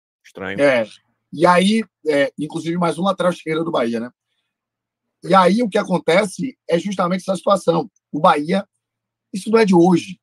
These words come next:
Speaker 2: Eu trouxe prints aqui da conversa com o empresário. O Bahia já procurou o Pitombeira, o Bahia quer o jogador que pula, o Bahia não faz proposta ou faz uma proposta na calada da noite pra tentar pegar o jogador aí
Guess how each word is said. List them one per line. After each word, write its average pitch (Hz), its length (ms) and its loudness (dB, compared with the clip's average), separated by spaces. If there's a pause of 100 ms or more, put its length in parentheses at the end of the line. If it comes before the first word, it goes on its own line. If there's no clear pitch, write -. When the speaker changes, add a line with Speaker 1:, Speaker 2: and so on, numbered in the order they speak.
(120)
Speaker 2:
Eu 170 120 -2
trouxe 196 320 -6
prints 196 480 -2
aqui - 200 -4
da - 120 -4
conversa 220 560 -8 (420)
com - 80 -8
o - 20 -4
empresário. - 560 0 (720)
O 156 80 2
Bahia 190 320 4
já 220 220 0
procurou 151 380 -8
o - 20 -16
Pitombeira, 120 480 -8
o - 20 -4
Bahia 170 380 -2 (100)
quer 240 200 2
o 196 80 0
jogador 135 420 -10
que 120 100 -16
pula, 135 360 -8
o - 20 -4
Bahia 175 240 -2
não 220 160 -6
faz 185 300 -4
proposta 170 500 -4 (320)
ou 220 480 4
faz 190 180 -6
uma 196 140 -10
proposta 185 420 -10
na 190 120 -12
calada 185 320 -2
da 185 100 -2
noite 175 480 -8 (300)
pra 196 160 0
tentar 160 320 0
pegar 165 220 -2
o 160 40 -2
jogador 151 400 -2
aí 143 300 -6